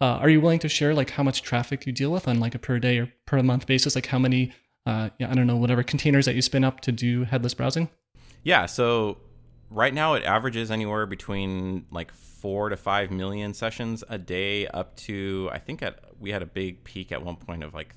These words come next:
Speaker 2: thirty to fifty million a day. So yeah, it's, you know, it's not, like, the biggest thing out there, but for a one-man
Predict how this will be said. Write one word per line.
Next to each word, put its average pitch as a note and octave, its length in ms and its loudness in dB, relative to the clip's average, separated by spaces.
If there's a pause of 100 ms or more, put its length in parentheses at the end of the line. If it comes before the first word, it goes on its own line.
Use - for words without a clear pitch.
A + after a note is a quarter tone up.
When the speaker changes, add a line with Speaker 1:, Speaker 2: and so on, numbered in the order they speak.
Speaker 2:
thirty E2+ 240 -10
to - 100 -10
fifty - 420 -12
million A#2 320 -6
a B2 80 -8
day. C3+ 360 -6 (560)
So F#2+ 240 -4
yeah, F#2 180 0
it's, - 420 -4 (560)
you C3 200 -8
know, D#3 160 2
it's B2+ 100 -4
not, B2 120 0
like, F#2 120 -2 (120)
the G2+ 100 -4
biggest A2 400 0
thing G#2 140 0
out A2+ 140 2
there, F#2 160 0
but F2+ 160 -4
for F#2 200 -4
a F2 60 -2
one-man F#2 720 -4